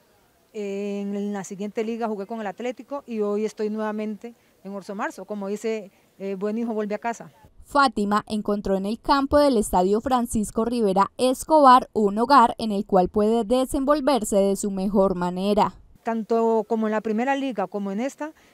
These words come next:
Speaker 1: eh, Orso Marzo siempre se ha caracterizado por, por tener un equipo,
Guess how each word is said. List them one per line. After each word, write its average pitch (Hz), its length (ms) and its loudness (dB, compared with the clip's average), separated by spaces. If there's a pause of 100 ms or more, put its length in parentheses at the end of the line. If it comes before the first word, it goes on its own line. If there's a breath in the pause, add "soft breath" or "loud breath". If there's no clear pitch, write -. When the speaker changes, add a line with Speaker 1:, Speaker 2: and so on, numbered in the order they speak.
(120 soft breath)
Speaker 1:
eh, 202 320 -4
Orso 202 180 -8
Marzo 214 320 -8
siempre 226 320 -6
se 226 80 -6
ha 208 80 0
caracterizado 208 640 -2
por, 190 220 -6 (180)
por 185 400 -6
tener 185 300 -8
un 214 120 -4
equipo, 220 680 -4